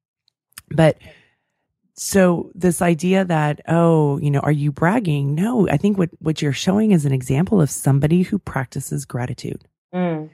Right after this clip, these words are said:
Speaker 1: And this
Speaker 2: For
Speaker 1: is
Speaker 2: sure.
Speaker 1: what happens. You, you start to, 'cause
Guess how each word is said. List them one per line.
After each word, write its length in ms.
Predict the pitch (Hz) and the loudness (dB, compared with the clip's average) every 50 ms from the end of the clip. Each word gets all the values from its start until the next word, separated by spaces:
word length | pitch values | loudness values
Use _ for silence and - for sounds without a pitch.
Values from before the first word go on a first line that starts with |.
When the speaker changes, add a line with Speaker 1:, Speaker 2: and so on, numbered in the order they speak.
| _ _ - | _ _ 0
Speaker 1:
And 220 | 160 156 160 160 | 2 2 2 4
this 160 | 151 156 151 | 2 2 2
Speaker 2:
For 60 | 247 170 | 2 0
Speaker 1:
is 80 | 160 | 0
Speaker 2:
sure. 80 | 143 151 | 2 0
Speaker 1:
what 80 | 151 147 | 0 0
happens. 500 | 147 180 190 196 - - 127 135 127 - | -2 -4 -6 -4 -4 -4 -6 -4 -4 -2
You, 220 | 156 156 151 - - - - _ _ | 0 0 0 0 -2 -10 -20 _ _
you 180 | - 170 180 151 | 0 2 2 2
start 400 | - - - 175 165 165 - - | 0 0 2 2 2 2 0 -2
to, 240 | - 180 160 135 - _ _ _ _ - | 0 0 0 0 -2 _ _ _ _ -2
'cause 160 | - 196 | -2 -2